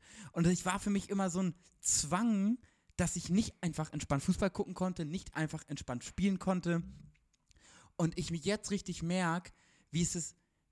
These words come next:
ich wirklich eine Freiheit hab, mit Gott in Dingen ranzugehen. Die letztes, äh, letzte Saison war für mich sehr intensiv. Ich war bei Kickbase unterwegs, hab jetzt eine E-M-Kicktipp-Runde. Super witzig.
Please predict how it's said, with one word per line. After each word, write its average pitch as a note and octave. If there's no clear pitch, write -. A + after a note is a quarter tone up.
ich F3
wirklich F#3
eine D#3
Freiheit F#3+
hab, E3+
mit C#3+
Gott F#3
in D#3
Dingen D#3
ranzugehen. D#3+
Die D3+
letztes, D#3+
äh, C3+
letzte F3
Saison D#3+
war D3+
für -
mich D#3+
sehr E3
intensiv. G3
Ich D#3+
war D3+
bei C#3+
Kickbase -
unterwegs, G#3
hab F3+
jetzt F#3
eine F3
E-M-Kicktipp-Runde. G#3
Super A3+
witzig. A#3